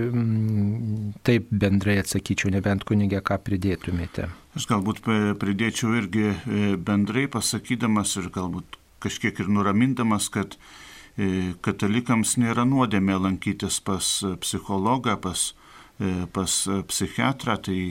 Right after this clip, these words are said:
Speaker 2: iš tikrųjų padeda matyti, matyti savo gyvenimą, galbūt i-, iškelti į viršų savo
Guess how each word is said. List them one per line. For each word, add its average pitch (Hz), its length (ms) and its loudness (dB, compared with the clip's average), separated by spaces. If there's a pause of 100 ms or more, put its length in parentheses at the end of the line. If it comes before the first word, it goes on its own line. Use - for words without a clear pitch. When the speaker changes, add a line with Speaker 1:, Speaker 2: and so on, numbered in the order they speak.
(120)
Speaker 2:
iš 95 240 -8
tikrųjų 98 540 -2 (420)
padeda 101 540 0 (540)
matyti, 107 640 2 (180)
matyti 101 480 -2
savo 95 320 0
gyvenimą, 107 640 2
galbūt 90 320 -4
i-, 92 400 -2
iškelti 101 560 -2
į 87 140 -2
viršų 101 340 -2
savo 95 380 0